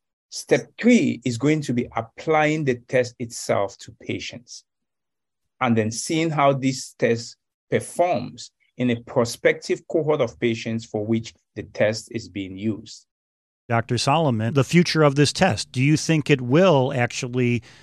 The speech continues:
Speaker 2: supplant or replace some of the testing we do now? Do you think its power from what you've seen so far will give us a better idea of prognosis and survivability that maybe we can avoid right heart caths and some of the other things we have to do now?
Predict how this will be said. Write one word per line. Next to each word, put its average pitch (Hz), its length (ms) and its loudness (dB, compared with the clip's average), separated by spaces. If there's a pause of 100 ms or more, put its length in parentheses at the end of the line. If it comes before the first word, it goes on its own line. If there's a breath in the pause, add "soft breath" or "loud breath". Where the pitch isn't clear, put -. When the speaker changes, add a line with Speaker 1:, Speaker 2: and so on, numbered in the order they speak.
(120)
Speaker 2:
supplant 139 640 2
or 120 120 4
replace 123 760 2
some 139 260 0
of 127 220 -2
the 123 320 0
testing 135 500 -2
we 123 160 0
do 123 220 0
now? 127 300 2
Do 113 120 -4
you 123 100 -2
think 143 340 -4
its 120 240 -4 (260 loud breath)
power 151 460 8
from 127 200 0
what 127 180 2
you've 131 180 0
seen 127 280 2
so 139 220 2
far 120 400 2 (300 loud breath)
will 143 100 4
give 135 180 4
us 135 140 2
a 131 80 2
better 143 420 4
idea 131 580 4
of 120 480 2
prognosis 131 600 4
and 131 140 2
survivability 123 640 2
that 123 120 2
maybe 139 300 2
we 143 160 0
can 180 300 -2
avoid 123 420 2
right 120 180 2
heart 117 200 -6
caths 113 320 0
and 120 100 -4
some 123 160 -2
of 113 120 -4
the 117 100 0
other 117 160 0
things 110 280 -4
we 113 120 -2
have 117 180 2
to 123 80 -6
do 113 140 -4
now? 110 260 -6